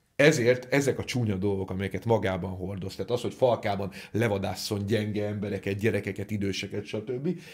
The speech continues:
Ezt a tulajdonséget ma a kutya nem éli ki. Egy, nem verődik falkákba, hanem be van csatornázva egy emberhez. Kettő, még az ember mellett sem élheti ki a, a, a különböző ösztönvágyait,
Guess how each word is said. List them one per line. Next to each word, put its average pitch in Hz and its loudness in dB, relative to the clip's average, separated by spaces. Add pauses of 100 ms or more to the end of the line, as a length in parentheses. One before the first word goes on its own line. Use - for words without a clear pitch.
(140)
Ezt 147 4
a 107 -2
tulajdonséget 113 -2
ma 110 -2
a 98 -4
kutya 107 -2
nem 101 -2
éli 95 0
ki. - -4
Egy, 107 0
nem 110 0
verődik 98 -2
falkákba, 113 0 (260)
hanem 110 2
be 110 -2
van 104 -4
csatornázva 104 -4
egy 98 -4
emberhez. 117 2 (240)
Kettő, 147 6 (220)
még 120 2
az 123 4
ember 127 6
mellett 110 4
sem 101 2
élheti 101 -2
ki 98 -2 (280)
a, - 2
a, 104 2
a 107 2
különböző 104 0
ösztönvágyait, 127 2